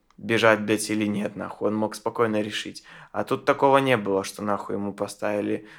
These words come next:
нож, блядь, перед горлом. Ну нет, неправильно. Короче, ему сказали, или ты, блядь, живешь бедно,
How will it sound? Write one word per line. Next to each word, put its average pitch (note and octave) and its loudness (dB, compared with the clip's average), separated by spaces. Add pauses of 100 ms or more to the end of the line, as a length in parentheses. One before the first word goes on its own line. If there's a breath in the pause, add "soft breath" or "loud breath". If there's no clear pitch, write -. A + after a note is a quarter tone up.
(120)
нож, C3+ 2
блядь, G#2 -2
перед G2+ -6
горлом. F#2+ -4 (640)
Ну C3+ -4
нет, G#2+ -6
неправильно. G2 -6
Короче, - -4
ему G#2+ -4
сказали, G2 0
или G#2 -2
ты, G2+ -6
блядь, G2+ 0
живешь G#2 -2
бедно, A#2+ -2